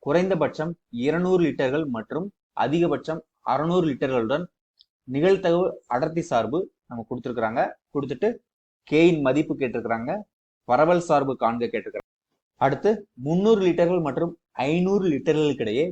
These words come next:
தினசரி விற்பனை இருப்பதற்கான நிகழ்தகவு என்ன அப்படின்னு சொல்லி கேட்டிருக்கிறாங்க. ஓகே, so நமக்கு என்னது இங்க விநியோகிக்கப்படும் பாலின் அளவு, அதாவது என்னது விற்பனை செய்யப்படும் பாலின் அளவு தான் வந்து நம்மளுடைய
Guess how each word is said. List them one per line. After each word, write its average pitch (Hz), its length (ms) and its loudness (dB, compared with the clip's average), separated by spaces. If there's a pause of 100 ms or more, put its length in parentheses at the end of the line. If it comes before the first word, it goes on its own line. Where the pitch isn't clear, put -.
(280)
தினசரி 180 480 0
விற்பனை 139 400 -2
இருப்பதற்கான 120 500 -6 (440)
நிகழ்தகவு 160 680 2 (600)
என்ன 110 200 -6 (280)
அப்படின்னு 95 260 -18
சொல்லி 120 220 -8
கேட்டிருக்கிறாங்க. 87 420 -10 (300)
ஓகே, 87 180 -16 (580)
so - 140 -18
நமக்கு 101 240 -12
என்னது 127 260 -6
இங்க 120 140 -4 (520)
விநியோகிக்கப்படும் 165 760 0 (320)
பாலின் 120 380 0
அளவு, 98 220 -10
அதாவது 120 240 -2
என்னது 123 180 -6 (320)
விற்பனை 156 380 -4 (200)
செய்யப்படும் 120 440 -2 (680)
பாலின் 123 380 0 (260)
அளவு 117 300 -4
தான் 120 120 -4 (100)
வந்து 107 160 -10 (160)
நம்மளுடைய 107 360 -10